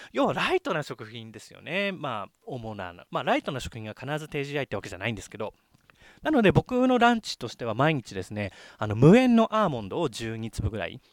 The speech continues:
あとダークチョコを二つ、カカオ八十六パーセントの、えー、チョコレートですね。これを二粒と、あとブルーベリーを、まあ、十二粒ぐらいと、あと六ピーチーズを三つ、みたいな感じ。日によってバナナが加わるかなっていう、まあ、そんな感じですね。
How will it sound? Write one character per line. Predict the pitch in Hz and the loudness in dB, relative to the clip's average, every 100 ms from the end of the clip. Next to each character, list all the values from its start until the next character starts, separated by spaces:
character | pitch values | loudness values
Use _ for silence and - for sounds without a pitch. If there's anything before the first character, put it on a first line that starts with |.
| - | -6
あ | 214 | -6
と | 123 | -2
ダ | 147 160 | -2 -2
ー | |
ク | 165 | -4
チ | - | -6
ョ | 151 | -6
コ | 113 165 | -4 -2
を | |
二 | - 98 | -2 -6
つ、 | - 90 | -12 -12
カ | - | -10
カ | - 92 | -6 -6
オ | 92 104 | -6 -8
八 | - - 117 | -12 -12 -8
十 | 110 | -8
六 | 110 - | -6 -8
パ | 110 | -10
ー | - | -10
セ | |
ン | 95 | -16
ト | 87 | -20
の、 | 85 _ - _ | -20 _ -20 _
え | 92 87 | -20 -10
ー、 | |
チ | - | -10
ョ | |
コ | - | -10
レ | 85 | -14
ー | |
ト | - | -18
で | - | -16
す | |
ね。 | 156 151 _ _ _ _ _ _ - | -14 -14 _ _ _ _ _ _ -4
こ | |
れ | 160 | 2
を | |
二 | 139 - | 2 2
粒 | - 110 | -6 -14
と、 | - 208 - - - | 0 2 2 -4 -6
あ | 196 | -4
と | 127 | 0
ブ | 113 117 | 0 2
ル | 135 | 0
ー | 131 | 0
ベ | 131 | -2
リ | 113 95 | -6 -10
ー | 147 | -8
を、 | |
ま | 170 | -6
あ、 | 107 | -4
十 | 110 101 | -4 -4
二 | 95 | -6
粒 | - 98 | -10 -10
ぐ | 90 | -10
ら | 82 | -14
い | |
と、 | - - | -18 -14
あ | - | -8
と | 160 | -6
六 | 127 - | -6 -4
ピ | - 120 | -4 -6
ー | |
チ | - | -10
ー | 110 | -10
ズ | 110 | -8
を | - | -8
三 | 98 87 _ | -8 -14 _
つ、 | - 101 90 _ - | -16 -14 -14 _ -12
み | 147 | -8
た | 107 | -6
い | |
な | 147 | -8
感 | - - | -12 -20
じ。 | - _ | -20 _
日 | - 196 | -6 -2
に | 170 | -2
よ | |
っ | |
て | - | -4
バ | 202 165 | -2 -2
ナ | 139 | -2
ナ | 113 | -8
が | 147 | -12
加 | - | -10
わ | 110 107 107 | -6 -6 -6
る | 104 | -8
か | |
な | 120 | -10
っ | 165 | -10
て | - | -12
い | 92 | -18
う、 | - - | -18 -2
ま | 226 | 0
あ、 | |
そ | 185 | 0
ん | |
な | 156 | 0
感 | 139 | -4
じ | 123 | -8
で | |
す | - | -14
ね。 | - | -20